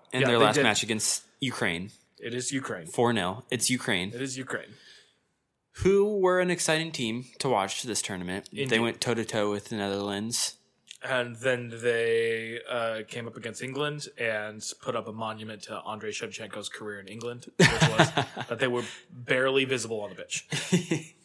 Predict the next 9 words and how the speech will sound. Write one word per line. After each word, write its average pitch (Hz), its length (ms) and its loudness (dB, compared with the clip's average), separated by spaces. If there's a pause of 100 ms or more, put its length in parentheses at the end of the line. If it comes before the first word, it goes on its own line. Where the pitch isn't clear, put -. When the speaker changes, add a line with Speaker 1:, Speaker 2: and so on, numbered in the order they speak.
(320)
Speaker 1:
Yes. - 520 0 (100)
Um, 95 600 0 (240)
England 131 580 0
thoroughly 113 500 0
dominated 90 600 -6
that 82 200 -6
game. 78 400 -10
Speaker 2:
Mm-hmm. 127 500 -6
Speaker 1:
Um, 85 460 -2